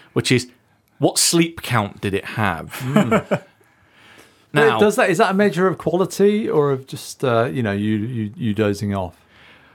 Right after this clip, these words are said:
Speaker 1: Well, if it's something that grips me, generally I'll stay with it and it doesn't let me fall asleep.
Speaker 2: Right, so gripping and brief would be the ultimate.
Speaker 1: Brief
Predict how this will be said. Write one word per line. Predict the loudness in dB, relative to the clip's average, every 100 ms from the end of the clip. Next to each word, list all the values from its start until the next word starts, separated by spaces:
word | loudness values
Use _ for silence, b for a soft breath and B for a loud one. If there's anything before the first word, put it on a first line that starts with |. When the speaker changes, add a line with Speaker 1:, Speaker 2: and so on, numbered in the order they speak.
| b
Speaker 1:
Well, | 0 0 -4 -2
if | 0 2
it's | 0
something | 2 4
that | 2
grips | 2 0 0 -2
me, | -2 -2 0
generally | 0 2 2 2
I'll | 2
stay | 0 0
with | 0 0
it | 0
and | 0
it | 0
doesn't | 2 0 2
let | 2 2 0
me |
fall | -2 0 -2
asleep. | -4 -8 -12 -8
Speaker 2:
Right, | -2 0 0 0
so | 0
gripping | 4 4 4 0
and | 0 2
brief | 2 0 -2 -12 -12
would | -10 -6
be | -4
the | -4 -4 -6
ultimate. | -8 -8 -10 -10 -12
Speaker 1:
Brief | -2 2 4 4 0 -4